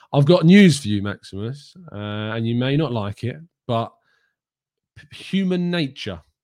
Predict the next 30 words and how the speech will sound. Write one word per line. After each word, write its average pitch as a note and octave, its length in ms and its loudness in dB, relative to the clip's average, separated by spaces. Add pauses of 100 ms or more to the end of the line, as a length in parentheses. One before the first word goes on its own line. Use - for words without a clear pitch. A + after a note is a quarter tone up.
(420)
is A#2 220 -6
to G#2+ 160 -10
thrive B2 760 -8
on A2 160 -6
negativity. G2 720 -12 (560)
It's - 80 -20
to G#2 100 -16
thrive B2 640 -8
on A2+ 180 -6
drama. F#2+ 600 -10 (400)
It's - 100 -20
why C#3 140 -6
we B2+ 160 -6
have A2 240 -10 (420)
drama B2 540 -8
and A#2 160 -8
reality B2 420 -8
T A#2 220 -12
V B2 160 -8
shows G#2 300 -12
that G#2 120 -14
are G2 60 -16
so A#2+ 640 -8 (340)
popular, - 600 -14 (640)
because B2 540 -8 (280)
we C3+ 240 -4
as B2+ 140 -6
humans B2+ 480 -6 (200)
love A2+ 640 -4 (340)
drama. F#2 560 -10